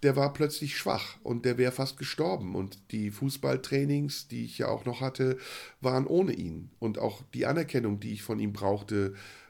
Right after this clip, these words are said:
die fehlte. Weil mein Vater hat insgesamt, glaub ich, acht Monate im Krankenhaus gelegen,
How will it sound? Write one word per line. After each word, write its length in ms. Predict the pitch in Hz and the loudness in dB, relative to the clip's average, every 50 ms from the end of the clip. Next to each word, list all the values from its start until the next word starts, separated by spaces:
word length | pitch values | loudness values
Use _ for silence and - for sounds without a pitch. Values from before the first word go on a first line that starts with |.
| _ _ - | _ _ -6
die 100 | 117 117 | -6 0
fehlte. 520 | - 165 170 165 156 - - 80 80 - - _ _ - - - - 123 | 2 4 4 4 4 0 -4 -6 -6 -8 -14 _ _ -20 -20 -18 -10 -4
Weil 160 | 110 110 110 | -2 0 2
mein 140 | 110 110 113 | 2 0 0
Vater 400 | - 117 117 123 120 120 117 120 120 123 123 | 0 -2 -2 0 0 0 -2 -2 -4 -6 -6
hat 180 | 120 117 - | -6 -6 -6
insgesamt, 460 | - 139 139 - - 135 131 123 120 | -4 -4 -4 -4 -4 -4 -2 -2 -2
glaub 140 | - 120 117 | -2 -4 -4
ich, 100 | - - | -4 -4
acht 260 | 135 127 - - - | -4 -4 -4 -4 -4
Monate 360 | 135 127 127 123 123 120 - 120 | -2 0 0 0 0 -2 -2 -4
im 100 | 107 104 | -4 -4
Krankenhaus 600 | - 113 113 - - 127 131 135 143 139 139 - | -4 -4 -4 -4 -4 -4 -2 -2 -2 -2 -2 -4
gelegen, 540 | 131 123 123 127 135 135 139 143 156 151 | -4 -2 0 0 0 0 0 -2 -4 -4